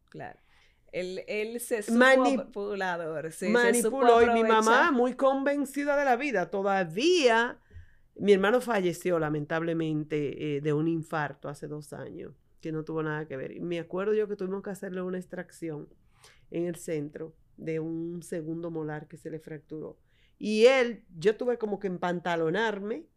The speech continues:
Speaker 2: y pelearle, porque él juraba, él des-, repetía lo mismo que mami decía, que a él se le iba a abrir el paladar.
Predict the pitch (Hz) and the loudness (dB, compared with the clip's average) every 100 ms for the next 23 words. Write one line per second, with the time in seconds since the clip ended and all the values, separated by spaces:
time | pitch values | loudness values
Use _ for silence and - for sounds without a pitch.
0 | _ - 170 165 165 180 208 170 180 202 | _ -10 -8 -4 0 4 4 2 -2 -10
1 | - - 170 214 214 247 226 220 233 202 | -12 -16 -4 -2 -2 0 2 4 2 0
2 | 208 226 240 233 208 214 214 208 208 226 | -2 -2 -2 -2 -2 -2 0 -4 -6 -10
3 | 220 196 190 190 196 185 202 240 - 202 | -8 -4 -4 -4 -8 -8 -12 -12 -4 -4
4 | 196 226 208 202 196 202 185 196 196 180 | -2 -2 0 0 -2 -2 -4 -4 -6 -6
5 | 185 175 170 185 | -4 -2 -4 -6